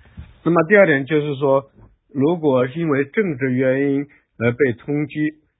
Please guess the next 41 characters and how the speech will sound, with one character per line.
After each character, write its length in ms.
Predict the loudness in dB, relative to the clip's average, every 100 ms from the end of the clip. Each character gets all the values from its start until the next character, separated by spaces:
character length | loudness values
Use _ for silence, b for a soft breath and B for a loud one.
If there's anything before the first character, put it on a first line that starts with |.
| _ _ -4
那 140 | 0
么 260 | 2 2 0 -4 _ _ _ _
也 160 | -2 -2
是 80 | -2
不 100 | 0
可 140 | 2
引 260 | 2 -2 -4
渡 200 | -4 -4
的， 120 | -10 _ _ _ _ _
这 120 | -8
就 200 | -4 -4
是 60 | -4 -6 -8 _ _ _ _ _ _
政 240 | -2 -2 -2
治 180 | -6
犯 280 | -2 -2 -2 -6
不 80 | -6
可 180 | -2 -2
引 220 | -2 -4
渡 160 | -4 -4
原 260 | -2 -4
则。 120 | -2 -4 -4 _ _ _ _ _ _ _ _ -8
政 160 | -8 -4
治 140 | -2
犯 200 | 0 0
的 140 | -2
原 480 | -6 -2 -2 0 -4
则， 300 | -2 -2 -2
政 180 | -4 -6
治 80 | -2
犯 220 | -2 -2
不 80 | -2
可 100 | -2
引 220 | -2 -4
渡 100 | -4
的 80 | -2
原 260 | -2 -2
则 140 | -4 -6
是 380 | -8 -10 -8 -4
什 180 | -4
么 100 |
呢？ 60 | -4